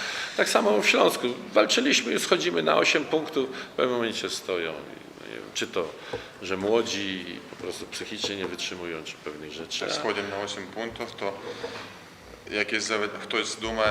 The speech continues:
Speaker 2: dobrze, ja zaraz wygram i to wszystko.
Speaker 1: No właśnie, tak jak mówi, że są, są młodzi chłopcy
Speaker 2: Ja zaraz
Speaker 1: bohaterami
Speaker 2: wygram.
Speaker 1: zostać, czy, czy, szczególnie czasami u Wysockiego to wygląda, że chce wszystko sam zrobić i po prostu psuje i wie o tym, i kiwa głową i robi to samo.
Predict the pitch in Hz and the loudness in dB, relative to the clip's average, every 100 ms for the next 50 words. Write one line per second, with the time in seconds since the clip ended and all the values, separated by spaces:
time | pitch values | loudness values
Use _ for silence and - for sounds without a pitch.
0 | 101 - - - 120 110 107 98 107 107 | 2 -2 -6 0 0 2 2 4 4 6
1 | 107 101 98 - - - 107 120 98 90 | 4 4 2 -6 -10 -2 4 4 2 -2
2 | 85 - - - 110 - 92 - 85 - | -4 -10 -14 -16 -14 -10 -10 -10 -12 -14
3 | - - 202 185 151 123 143 123 117 98 | -18 -12 -6 -2 -2 0 0 0 0 0
4 | 92 95 - - - - 131 123 147 139 | 0 2 2 2 2 6 6 8 8 8
5 | 143 139 127 131 127 - 117 - 104 107 | 8 6 8 8 8 6 4 2 -2 2
6 | 107 104 113 113 110 110 101 107 - 107 | 6 6 8 8 6 4 4 4 4 4
7 | - - - - - - 104 98 - 101 | 2 -4 -8 -10 -12 -6 -6 -4 -4 -4
8 | - - 98 107 101 101 95 101 101 95 | -4 -2 0 0 0 0 0 0 0 -2
9 | - 95 - 95 92 87 87 85 92 90 | -2 -2 0 0 0 -2 -2 -2 -2 -2
10 | 82 - - - 98 - 90 87 85 87 | -4 -6 -6 -4 -4 -4 -2 -2 0 -2
11 | 87 87 85 - - 92 90 - - - | -2 -4 -10 -10 -10 -8 -8 -8 -8 -6
12 | 98 90 80 78 78 - - - - - | -4 -2 -2 -2 -4 -10 -14 -12 -14 -14
13 | - - - 87 107 110 110 110 107 98 | -18 -16 -12 0 6 6 6 2 2 0
14 | 92 80 78 - 107 95 90 92 92 90 | -2 -6 -10 -6 0 0 2 0 -2 -2
15 | 80 78 76 - 78 82 82 80 73 69 | -4 -6 -10 -10 -8 -6 -6 -6 -10 -8
16 | 64 67 | -8 -10